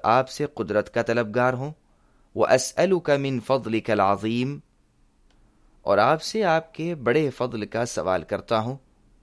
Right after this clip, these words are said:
فَإِنَّکَ تَقْدِرُ وَلَا اقدر،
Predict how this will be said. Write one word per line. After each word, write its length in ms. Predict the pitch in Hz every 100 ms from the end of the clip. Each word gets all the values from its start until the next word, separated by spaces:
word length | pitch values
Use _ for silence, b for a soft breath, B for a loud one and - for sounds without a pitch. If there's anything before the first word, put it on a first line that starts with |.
| _ _ _ _ _ _ _ _ -
فَإِنَّکَ 680 | 123 156 180 175 156 143 139 127
تَقْدِرُ 480 | 147 - 117 139 131 135 -
وَلَا 400 | 110 120 123 127
اقدر، 500 | - 117 107 110